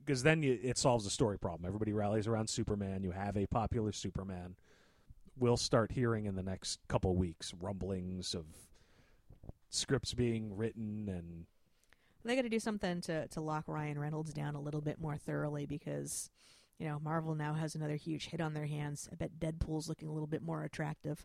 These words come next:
Speaker 1: Oh, I'm sure.
Speaker 2: <laughs>
Speaker 1: And from a nut-cutting standpoint, Jeff Johns need a hit.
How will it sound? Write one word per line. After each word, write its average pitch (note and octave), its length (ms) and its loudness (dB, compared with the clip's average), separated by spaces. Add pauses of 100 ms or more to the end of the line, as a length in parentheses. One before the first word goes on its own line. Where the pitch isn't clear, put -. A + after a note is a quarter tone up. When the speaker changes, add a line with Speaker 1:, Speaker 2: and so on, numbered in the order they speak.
(120)
Speaker 1:
Oh, E3+ 220 8
I'm E3+ 100 4
sure. D#3 360 2 (280)
Speaker 2:
<laughs> G#3 60 -2 (1040)
Speaker 1:
And A#2 100 -4
from B2+ 140 -2
a - 20 -2
nut-cutting D3 520 0
standpoint, D#3+ 640 2
Jeff E3+ 220 2
Johns A#2+ 480 0
need A#2 140 -4
a D#2 60 -10
hit. - 320 -6